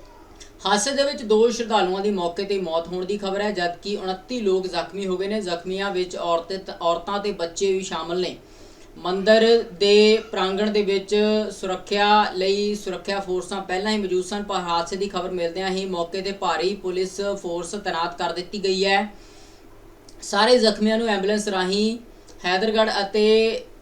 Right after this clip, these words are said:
ਤ੍ਰਿਵੇਦੀਗੰਜ ਕਮਿਊਨਿਟੀ ਹੈਲਥ ਸੈਂਟਰ ਭੇਜਿਆ, ਜਦਕਿ ਕੁਝ ਗੰਭੀਰ ਜ਼ਖਮੀਆਂ ਨੂੰ ਜ਼ਿਲ੍ਹਾ ਹਸਪਤਾਲ ਬਾਰਾਬੰਕੀ ਦੇ ਵਿੱਚ ਰੈਫਰ ਵੀ ਕੀਤਾ ਗਿਆ ਹੈ।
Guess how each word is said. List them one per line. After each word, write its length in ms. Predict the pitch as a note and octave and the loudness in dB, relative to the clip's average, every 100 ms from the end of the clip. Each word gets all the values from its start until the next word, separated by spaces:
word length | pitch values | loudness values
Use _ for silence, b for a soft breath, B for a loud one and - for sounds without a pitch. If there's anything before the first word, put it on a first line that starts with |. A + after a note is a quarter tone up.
| - - | -20 -8
ਤ੍ਰਿਵੇਦੀਗੰਜ 760 | - F#3+ G3+ F#3 A3+ G#3 G3+ G3+ | -4 0 0 0 0 2 0 0
ਕਮਿਊਨਿਟੀ 520 | G#3 G3 G3 G#3 G#3 | -2 -4 -4 -2 -2
ਹੈਲਥ 220 | F3 E3+ | -2 -4
ਸੈਂਟਰ 280 | - F#3 F#3 | -4 -6 -6
ਭੇਜਿਆ, 400 | G3 F#3+ F3 F#3+ | -6 -6 -2 -2
ਜਦਕਿ 340 | F#3+ F#3 G#3 | -2 -4 -4
ਕੁਝ 260 | G3 G3 G3 | -4 -2 -2
ਗੰਭੀਰ 340 | F#3+ F#3+ F#3 | -2 0 0
ਜ਼ਖਮੀਆਂ 400 | F3 F3 - F#3 | 0 -8 -6 -6
ਨੂੰ 120 | F#3+ F3+ | -6 -4
ਜ਼ਿਲ੍ਹਾ 360 | F#3 G3 G3 | -2 -2 -2
ਹਸਪਤਾਲ 460 | F3 - F3 F3+ F#3 | -6 -10 -8 -4 -4
ਬਾਰਾਬੰਕੀ 680 | F#3 F3 F#3+ F#3+ F3+ - F3+ | -2 0 0 -2 -4 -6 -6
ਦੇ 100 | F3 | -6
ਵਿੱਚ 220 | E3+ F#3 | -6 -6
ਰੈਫਰ 440 | E3+ D#3+ - E3+ | -4 -4 -4 -10
ਵੀ 200 | E3 F3+ F3 | -8 -10 -10
ਕੀਤਾ 280 | E3+ D3+ D3 | -12 -8 -4
ਗਿਆ 200 | E3 D3+ | 0 0
ਹੈ। 160 | - | -2